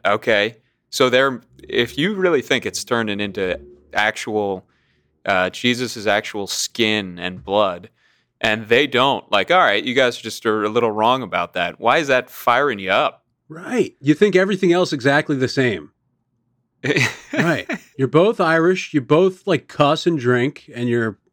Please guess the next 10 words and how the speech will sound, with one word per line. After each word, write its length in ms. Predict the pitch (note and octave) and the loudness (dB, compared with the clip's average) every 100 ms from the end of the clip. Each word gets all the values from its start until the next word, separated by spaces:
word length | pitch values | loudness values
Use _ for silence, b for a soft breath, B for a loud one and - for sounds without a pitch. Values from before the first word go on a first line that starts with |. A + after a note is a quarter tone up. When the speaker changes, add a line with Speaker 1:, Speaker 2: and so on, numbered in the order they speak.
| _ | _
Speaker 2:
you 100 | C#3 | -4
know, 260 | A#2+ G#2+ A2+ _ - B B B B _ _ _ _ _ _ - | -2 -4 -8 _ -12 B B B B _ _ _ _ _ _ 0
don't 200 | D3 D3+ | 0 2
stay 120 | E3 | 2
out 60 | D#3+ | 2
in 60 | |
the 60 | E3 | 0
sun 260 | - C#3 B2 | 0 0 2
too 120 | B2 | 0
long. 380 | G#2+ B2+ D3 | 2 2 0